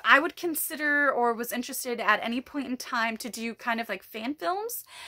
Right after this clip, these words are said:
on my YouTube channel based off of either, you know, T V shows, movies, and or, like, comic book stuff that I like.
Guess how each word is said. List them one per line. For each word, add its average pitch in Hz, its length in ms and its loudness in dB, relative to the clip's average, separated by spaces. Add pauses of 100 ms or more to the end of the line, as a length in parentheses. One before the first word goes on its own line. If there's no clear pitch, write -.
(180)
on 254 180 8
my 247 120 2
YouTube 269 340 -4
channel 220 560 0
based 220 260 -2
off 233 200 0
of 214 160 -4
either, 185 640 2 (160)
you 214 100 -6
know, 185 160 -6
T 294 160 -2
V 269 160 0
shows, 254 420 2
movies, 226 540 0
and 214 140 0
or, 214 80 0
like, 180 160 -2
comic 202 340 0
book 202 140 -10
stuff - 240 -6
that 220 80 -4
I 202 60 0
like. 180 380 -6